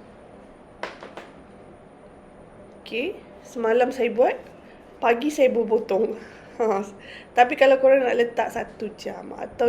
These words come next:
dua jam, boleh je, tak ada masalah. Ha, better saya rasa korang buat macam ni dulu, dah masuk peti ais, besok baru korang potong.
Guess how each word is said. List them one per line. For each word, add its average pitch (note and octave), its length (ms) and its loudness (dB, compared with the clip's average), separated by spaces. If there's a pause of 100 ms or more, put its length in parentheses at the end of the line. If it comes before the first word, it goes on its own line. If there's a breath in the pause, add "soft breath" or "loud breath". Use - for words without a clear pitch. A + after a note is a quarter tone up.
dua G#3 240 -4
jam, G#3+ 400 -16 (640 loud breath)
boleh A#3+ 320 -2
je, - 160 -8
tak F#3+ 240 -6
ada - 20 -6
masalah. - 640 -12 (880 loud breath)
Ha, - 400 -8 (560)
better B3+ 400 -2
saya C#4 320 2
rasa E4+ 320 -4
korang C4+ 320 6
buat C#4+ 80 6
macam C#4 240 -4
ni C#4 80 -2
dulu, A#3+ 320 -4 (160)
dah A#3+ 160 4
masuk - 320 -4
peti - 240 -6
ais, A#3 320 -2
besok A#3 480 -4
baru G#3 160 -2
korang G3+ 320 -6
potong. G3+ 400 -12